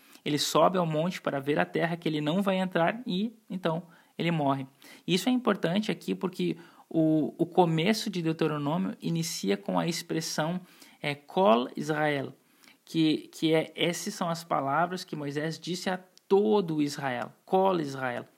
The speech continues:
todo Israel. E é nesse discurso, agora final, nessa parte final, a partir do capítulo vinte e oito, que Moisés ele amplia quem é esse Kol Israel, ou seja, quem é esse todo Israel.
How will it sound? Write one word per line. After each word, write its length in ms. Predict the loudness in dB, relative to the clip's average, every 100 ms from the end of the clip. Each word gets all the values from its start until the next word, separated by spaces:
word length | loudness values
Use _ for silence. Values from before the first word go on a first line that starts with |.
| _
todo 300 | 0 0 0
Israel. 400 | -4 -6 -6 -8 -14 -20 -20 -4
E 100 | 2
é 40 | 4
nesse 340 | 4 2 2
discurso, 800 | 0 0 -2 -2 2 2 0 -10 -14 -12
agora 380 | -6 0 2 2
final, 540 | 0 -4 0 2 2 0
nessa 360 | -4 -4 -6
parte 400 | 2 4 4 2
final, 360 | -8 -4 0 0
a 60 |
partir 260 | -2 -6 -6
do 80 | -6
capítulo 360 | -6 -6 -8
vinte 260 | -8 -8 -6
e 80 | -4
oito, 380 | -2 -2 -4 -16 -20 -20 -20 -4
que 120 | 0
Moisés 440 | 2 2 2 0
ele 140 | 0 2
amplia 720 | 2 0 0 2 2 2 -2 -2
quem 420 | 4 4 4 2
é 280 | 2 -2 -6 _ _
esse 380 | 0 0 0 -8 -10 -4
Kol 300 | 2 2 2
Israel, 500 | 2 4 4 2 -6 _ _
ou 80 | -8
seja, 260 | -4 -4 -6
quem 420 | -6 -2 -2 -2
é 240 | -4 -6 -10
esse 240 | -6 -6
todo 400 | -2 2 4 2
Israel. 460 | -2 -4 -4 -6